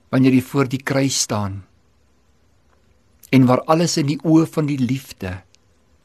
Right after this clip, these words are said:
dof raak en jy vir die eerste keer die liefde helder kan sien, in 'n onbedekte spieelbeeld van Sy liefde kan instaar en kan sien.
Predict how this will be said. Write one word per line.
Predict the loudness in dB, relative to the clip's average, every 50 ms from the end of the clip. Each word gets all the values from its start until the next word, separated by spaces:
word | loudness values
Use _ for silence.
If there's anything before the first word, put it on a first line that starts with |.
| _ _ _ _ _ _ _ _ _ _ _ -4
dof | -4 -4 -4 -6 -8 -8
raak | -8 -8 -10 -14 -18 -20 -20 -20 _ _ _ _ _ _ _ _ _ _ _ _ _ _ _ _ _ _ _ _ _ _ -2 2
en | 4
jy | 4 4 4
vir | 2 -2
die | 0 2 2
eerste | 2 2 0 -2 -6
keer | -6 -4 -2 0 0 0 -2 -2
die | -4 -4 -4
liefde | -2 -2 -2 -2 -4 -6 -8 -6 -6 -6
helder | -6 -6 -6 -6 -6 -6 -6 -4 -4 -4 -4 -6 -8 -14 -16 _ _ _ _ _ _ _
kan | -8 -6 -6 -6 -6
sien, | -6 -6 -6 -6 -6 -6 -8 -12 _ _ _ _ _ _ _ _ _ _ _ _ _ _ _ _ _ _ _ _ _ _ _ _ _ _
in | 2 2 2
'n | 2 2 2
onbedekte | 4 4 4 2 0 0 -4 -6 -6 -4 -2 -2 -2 -2 -4 _ -6 -4
spieelbeeld | -2 -2 -2 -2 -2 -4 -4 -4 -4 -2 0 0 0 -2 -2 -2 0 0 0 -2 -4 -6 -10 -14 _ -20 -20 -20 _ _ _ _ _ _ _
van | -8 -6 -4 -4 -4
Sy | -4 -4 -4
liefde | -2 -2 -2 -4 -4 -6 -8 -6 -6 -6 -6 -8 _ _ _ _ _ _ _ _ _ _ -4
kan | -4 -4 -4 -2
instaar | 0 2 2 2 2 0 -4 -4 -2 -2 -2 -2 -2 -4
en | -4 -6 -6
kan | -6 -6 -6 -4
sien. | -4 -4 -4 -4 -4 -6 -6